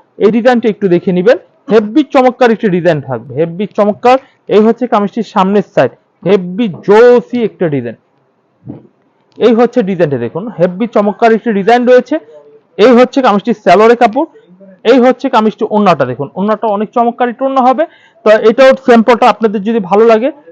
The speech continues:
এই স্যাম্পলটাও আপনারা নিতে পারেন। এখন আমি আরেকটি ডিজাইন দেখাবো। এই ডিজাইনটা দেখুন অনেক সুন্দর একটি ডিজাইন রয়েছে, চাইলে এই ডিজাইনটা অর্ডার করতে পারেন, এই স্যাম্পলটাও যদি ভালো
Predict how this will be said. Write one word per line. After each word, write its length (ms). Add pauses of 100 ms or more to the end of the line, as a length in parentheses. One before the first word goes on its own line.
(240)
এই 60 (200)
স্যাম্পলটাও 600 (680)
আপনারা 300 (120)
নিতে 240
পারেন। 200 (520)
এখন 240
আমি 180
আরেকটি 220 (100)
ডিজাইন 200 (100)
দেখাবো। 280 (200)
এই 160
ডিজাইনটা 420
দেখুন 220 (360)
অনেক 220 (120)
সুন্দর 320 (120)
একটি 140 (100)
ডিজাইন 340
রয়েছে, 280 (460)
চাইলে 260 (140)
এই 120
ডিজাইনটা 340
অর্ডার 240
করতে 220 (120)
পারেন, 280 (120)
এই 60 (100)
স্যাম্পলটাও 480 (120)
যদি 140 (100)
ভালো 180